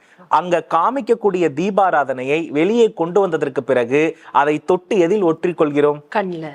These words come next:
Speaker 1: ஆ, அப்ப என்ன அர்த்தம் என்றால், ஒவ்வொரு முறையும் மனித உடலில் நெருப்பு தத்துவத்தை வலுப்படுத்துவதற்கான செயல், ஆன்மாவை வலுப்படுத்துவதற்கான செயலே கண்கள். புரியுதுங்களா?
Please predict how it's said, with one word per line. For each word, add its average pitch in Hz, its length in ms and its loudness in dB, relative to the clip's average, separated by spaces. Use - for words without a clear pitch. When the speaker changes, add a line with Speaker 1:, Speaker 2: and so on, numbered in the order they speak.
Speaker 1:
ஆ, 110 360 2
அப்ப 143 240 2
என்ன 214 340 2
அர்த்தம் 156 400 0
என்றால், 135 500 0
ஒவ்வொரு 208 480 2
முறையும் 202 440 0
மனித 185 360 0
உடலில் 165 420 0
நெருப்பு 190 460 2
தத்துவத்தை 151 640 0
வலுப்படுத்துவதற்கான 139 1300 0
செயல், 135 560 0
ஆன்மாவை 196 800 4
வலுப்படுத்துவதற்கான 147 1080 0
செயலே 151 720 2
கண்கள். 110 720 -4
புரியுதுங்களா? 151 580 2